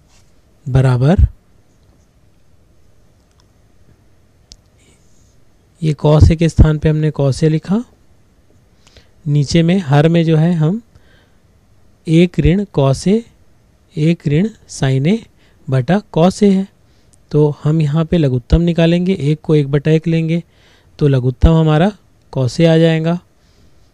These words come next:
तो यहाँ पे हम इसको जब करेंगे तो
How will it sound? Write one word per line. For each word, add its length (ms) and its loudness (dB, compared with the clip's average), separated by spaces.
तो 320 -2
यहाँ 320 0
पे 180 2
हम 240 0
इसको 280 -4
जब 180 2
करेंगे 480 -2
तो 140 -6